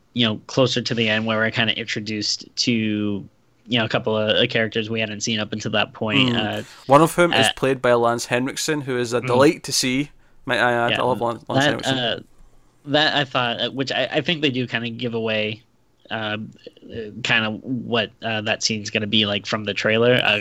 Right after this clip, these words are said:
Speaker 1: 'cause I didn't remember it going in, but when
Speaker 2: Yeah.
Speaker 1: that happened, I was like, "Oh yeah," I for-, they kinda hinted at that
Speaker 2: Yeah.
Speaker 1: in the trailer, but
Speaker 2: It, it's a
Speaker 1: I
Speaker 2: shame
Speaker 1: thought
Speaker 2: they,
Speaker 1: that was a cool thing.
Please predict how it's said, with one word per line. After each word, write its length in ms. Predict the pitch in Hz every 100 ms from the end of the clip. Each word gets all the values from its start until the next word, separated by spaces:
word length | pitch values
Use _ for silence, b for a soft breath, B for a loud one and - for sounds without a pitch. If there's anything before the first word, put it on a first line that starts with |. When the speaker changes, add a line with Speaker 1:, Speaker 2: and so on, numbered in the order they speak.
| 104 -
Speaker 1:
'cause 180 | 110 107
I 80 | 143
didn't 160 | 151 135
remember 340 | 127 127 127
it 100 | 117
going 240 | 127 117
in, 140 | 117 113
but 180 | 113 76
when 260 | 120 113 -
Speaker 2:
Yeah. 400 | 104 107 101 95
Speaker 1:
that 120 | 117
happened, 320 | 110 113 120 113
I 40 |
was 120 | 113
like, 100 | 117 -
"Oh 120 | 151
yeah," 180 | 165 139
I 20 |
for-, 160 | 131 135
they 200 | 127 120
kinda 320 | 127 110 107 107
hinted 320 | 110 110 107
at 140 | 104
that 240 | - 104 113
Speaker 2:
Yeah. 160 | 104
Speaker 1:
in 60 | 101
the 60 | 110
trailer, 140 | 107
but 180 | 110 107
Speaker 2:
It, 160 | 165 -
it's 120 | 143
a 60 | 151
Speaker 1:
I 20 |
Speaker 2:
shame 200 | 156 196
Speaker 1:
thought 40 | 233
Speaker 2:
they, 60 |
Speaker 1:
that 120 | 135
was 140 | 120 110
a 60 |
cool 240 | 104 113 107
thing. 240 | 110 110